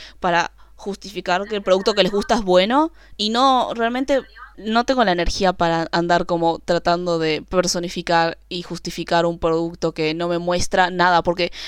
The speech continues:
lo cierto es esto, tipo, yo no te puedo decir que Glimmer haya demostrado se-, eh, es-,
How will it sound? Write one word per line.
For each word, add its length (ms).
lo 140
cierto 180
es 100
esto, 360
tipo, 240
yo 100
no 80
te 80
puedo 160
decir 380
que 240
Glimmer 600
haya 240
demostrado 600
se-, 260
eh, 360
es-, 400